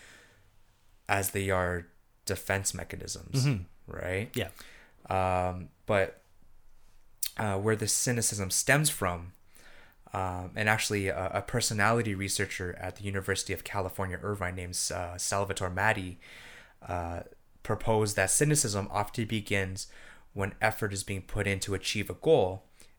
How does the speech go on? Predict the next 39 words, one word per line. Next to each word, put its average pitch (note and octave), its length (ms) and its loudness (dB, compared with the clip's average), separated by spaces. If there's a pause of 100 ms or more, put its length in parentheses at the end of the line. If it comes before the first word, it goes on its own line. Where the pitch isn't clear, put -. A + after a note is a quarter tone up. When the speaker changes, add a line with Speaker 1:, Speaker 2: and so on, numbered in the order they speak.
(140)
Speaker 1:
and G#2+ 120 0
then F#2 120 -2
their G2 120 2
hopes - 340 -2
are F2 60 2
dashed F#2 420 -2
when F#2 100 -6
the F2 60 -6
goal F2+ 260 -6
isn't F2 220 -10
achieved, - 440 -12 (320)
right? F#2 380 2 (480)
And, F#2 500 -2
and G2+ 200 -4
we G#2 80 -2
see E3 260 4
this B2 180 2
in G#2 80 0
The G2+ 80 2
Drown F#2+ 520 -2
when F#2+ 420 -2 (800)
she - 260 -2
basically A2 500 2
claims A2 500 2
that F#2 340 2 (540)
protecting G#2 680 -2
her G2+ 280 -2
world F#2+ 360 2 (300)
was F#2+ 320 -2
an F#2 100 -4
obsession, - 640 0 (420)
and - 80 -6
she - 120 -2
was F#2 120 -2
consumed A#2 720 0
by G2 140 4
protecting F#2 420 -8
the F2 80 -6
world. - 280 -10